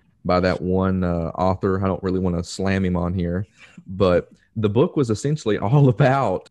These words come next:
how we need to gather people in churches, and anything about the gospel, anything about our,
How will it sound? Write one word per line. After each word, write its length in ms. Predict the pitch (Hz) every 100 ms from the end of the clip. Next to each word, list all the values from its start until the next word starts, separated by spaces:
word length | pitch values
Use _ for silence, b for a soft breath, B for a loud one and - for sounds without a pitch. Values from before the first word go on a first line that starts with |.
| 110
how 160 | 101
we 80 | 107
need 120 | 107
to 60 | 90
gather 300 | 87 95 127
people 280 | 120 131 120
in 100 | 131
churches, 520 | 123 104 101 104 104
and 200 | - 85 -
anything 340 | 123 143 147
about 260 | 143 147 147
the 60 |
gospel, 500 | 123 101 104 - 101
anything 360 | 98 127 - 123
about 280 | 117 113 113
our, 300 | 113 110 107